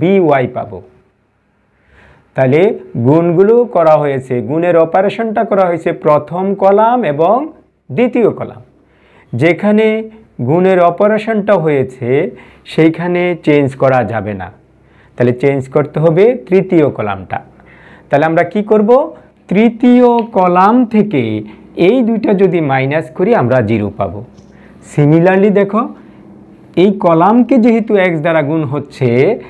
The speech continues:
তাহলে এটা হবে বি এক্স, আর এই কলামকে যেহেতু গুণ করা হচ্ছে এটা হবে সি ওয়াই। এবার দেখো এই বি এক্স প্লাস সি ওয়াই থেকে বি এক্স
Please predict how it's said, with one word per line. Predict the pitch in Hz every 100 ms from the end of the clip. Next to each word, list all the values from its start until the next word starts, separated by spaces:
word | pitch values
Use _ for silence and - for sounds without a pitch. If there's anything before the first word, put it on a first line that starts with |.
| - -
তাহলে | 151 165
এটা | 160 190 170
হবে | 170 185 185
বি | 196 202
এক্স, | 202 - - - - - - - - - - - -
আর | 131 135 - 185
এই | 262 254
কলামকে | 226 220 240 277 247 269
যেহেতু | 220 208 214 180
গুণ | 202 180
করা | 170 160
হচ্ছে | 131 151
এটা | 147 180
হবে | 180 180 185
সি | - 220 220
ওয়াই। | 202 214 233 - - - - 120
এবার | 139 156
দেখো | 156 160 160 - -
এই | 143 120 98
বি | 139 165 220
এক্স | - -
প্লাস | 202 - - -
সি | 135 160
ওয়াই | 180 214 214 208
থেকে | 165 123 98 98 - - - - - - - 120 104
বি | 143 156 180
এক্স | 202 -